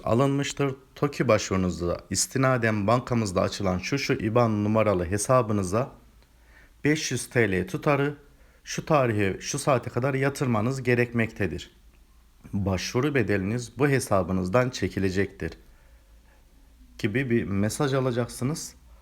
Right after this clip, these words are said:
O talimatlar doğrultusunda şu sıradaki işlemi yapacaksınız. Hemen Ziraat Bankası'ndan hesaba havale E F T deyip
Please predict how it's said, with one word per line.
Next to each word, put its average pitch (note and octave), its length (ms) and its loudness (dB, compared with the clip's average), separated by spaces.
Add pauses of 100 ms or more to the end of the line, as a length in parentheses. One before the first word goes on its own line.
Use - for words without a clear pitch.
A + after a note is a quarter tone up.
(260)
O C#3+ 160 -2
talimatlar G2 760 0
doğrultusunda B2+ 840 -2 (720)
şu - 300 -8
sıradaki C3 800 -2
işlemi G#2 400 0
yapacaksınız. - 840 -6 (640)
Hemen D3 300 0
Ziraat B2+ 500 2
Bankası'ndan A2 840 0 (240)
hesaba A#2 520 0
havale G#2 640 2
E G2+ 160 0
F G2 260 -2
T E2+ 280 -4
deyip G2 420 -2